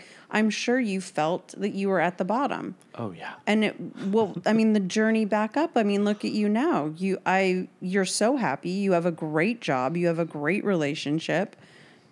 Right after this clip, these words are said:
Speaker 1: I, I, you're the light y-, I've always seen. That never went away, even in your hard times. But it just goes to show you there is a bottom, but the, you, you can always go
Speaker 2: Yeah.
Speaker 1: up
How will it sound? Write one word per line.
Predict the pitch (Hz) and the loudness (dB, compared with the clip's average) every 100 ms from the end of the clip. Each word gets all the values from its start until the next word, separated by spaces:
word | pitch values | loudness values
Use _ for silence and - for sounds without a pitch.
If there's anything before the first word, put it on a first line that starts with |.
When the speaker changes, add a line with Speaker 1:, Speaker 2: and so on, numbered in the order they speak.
| _ _ - | _ _ -8
Speaker 1:
I, | - | -8
I, | - - _ - | -8 -12 _ -6
you're | 196 196 220 214 | -2 2 4 4
the | 190 202 | 4 4
light | 190 196 208 | 4 4 2
y-, | 196 180 - | -4 -6 -4
I've | 170 208 247 | 2 4 4
always | 202 160 160 165 | 4 2 2 0
seen. | - 160 147 160 196 | -2 0 2 2 2
That | 190 | 2
never | 202 190 220 | 2 2 2
went | 180 156 | 2 0
away, | 151 147 | 0 0
even | 165 160 | 0 0
in | 151 | 0
your | 147 156 | -2 -2
hard | 190 208 | -4 -2
times. | 170 151 165 | -2 -2 -2
But | 170 151 - - - _ | -2 -2 -6 -20 -20 _
it | - | -2
just | 208 233 | 0 2
goes | 240 220 | 2 0
to | |
show | 214 220 | 0 0
you | 196 | 2
there | 180 185 | 2 4
is | 196 220 | 4 2
a | |
bottom, | 196 170 185 226 262 262 | 2 2 2 2 0 -2
but | - 190 - - _ _ - 180 - | 0 -2 -2 -20 _ _ -14 -14 -6
the, | 190 | -2
you, | 196 190 | 0 -2
you | - 180 | -6 -4
can | 226 208 | 0 0
always | 196 202 202 | 0 0 -2
go | - 233 | 0 0
Speaker 2:
Yeah. | |
Speaker 1:
up | - 180 - | 2 0 -2